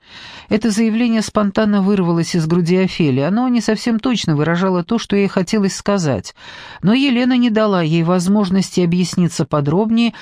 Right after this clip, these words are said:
и тотчас задала второй вопрос. «Почему вы решили стать предвестницей?»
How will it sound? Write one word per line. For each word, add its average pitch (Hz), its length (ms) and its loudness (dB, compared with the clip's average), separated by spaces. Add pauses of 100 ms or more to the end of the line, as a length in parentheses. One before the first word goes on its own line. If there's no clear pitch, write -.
(160)
и 190 120 2
тотчас 233 480 -2
задала 202 360 0
второй 220 380 2
вопрос. 160 580 0 (640)
«Почему 220 500 2
вы 208 140 2
решили 226 400 0
стать 208 440 -2
предвестницей?» 175 1080 0